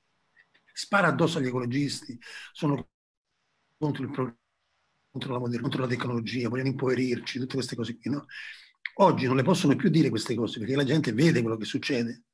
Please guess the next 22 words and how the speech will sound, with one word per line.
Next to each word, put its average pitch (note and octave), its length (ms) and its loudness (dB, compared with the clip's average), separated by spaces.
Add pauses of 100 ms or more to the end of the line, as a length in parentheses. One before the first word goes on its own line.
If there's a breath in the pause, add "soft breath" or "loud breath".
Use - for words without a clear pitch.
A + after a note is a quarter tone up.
(460)
si - 300 -2
rende D#3 240 6
conto E3 280 6
ed A#2+ 60 2
è A#2+ 80 2
preoccupata. C#3 640 2 (460 loud breath)
Allora C4 220 6
sono G#3 80 10
diventati A3 340 8
tutti B3+ 240 8
ecologisti, C3 760 4 (400)
tutti. D3+ 460 0 (420 loud breath)
Ma E3+ 260 4
in G3 120 8
che B3+ 120 8
maniera E3+ 320 8
sono C3+ 120 2
diventati C3 260 2
ecologisti? B2 460 -2
Sono F3 120 -2
diventati G3 300 4
ecologisti G#3 680 4